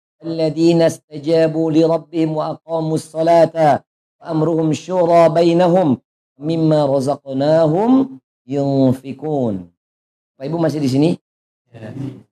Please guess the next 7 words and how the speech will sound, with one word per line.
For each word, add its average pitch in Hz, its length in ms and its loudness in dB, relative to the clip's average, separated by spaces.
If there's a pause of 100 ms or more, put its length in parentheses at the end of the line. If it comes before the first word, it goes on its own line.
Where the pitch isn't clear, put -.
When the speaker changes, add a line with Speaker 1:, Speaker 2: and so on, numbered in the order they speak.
(240)
Speaker 1:
Bukan 143 240 -6
jasadnya. 127 640 -6 (1200)
Masih 127 160 -2
khusyuk? 156 480 -4 (960)
Khusyuk 156 480 -4
dalam 139 240 -4
tidur? 156 480 -4